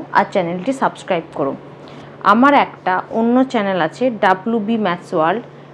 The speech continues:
সেখানে গণিত প্রকাশের কোষে দেখির সমস্ত অঙ্কের সমাধান করে দেওয়া আছে। তার লিংক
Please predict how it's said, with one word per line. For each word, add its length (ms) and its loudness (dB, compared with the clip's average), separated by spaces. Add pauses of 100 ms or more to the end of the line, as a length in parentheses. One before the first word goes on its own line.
সেখানে 640 2 (100)
গণিত 300 4 (100)
প্রকাশের 520 -4 (100)
কোষে 340 2
দেখির 420 -4 (400)
সমস্ত 560 2
অঙ্কের 420 2
সমাধান 580 -4
করে 260 -2
দেওয়া 300 2
আছে। 280 -6 (760)
তার 220 8
লিংক 340 0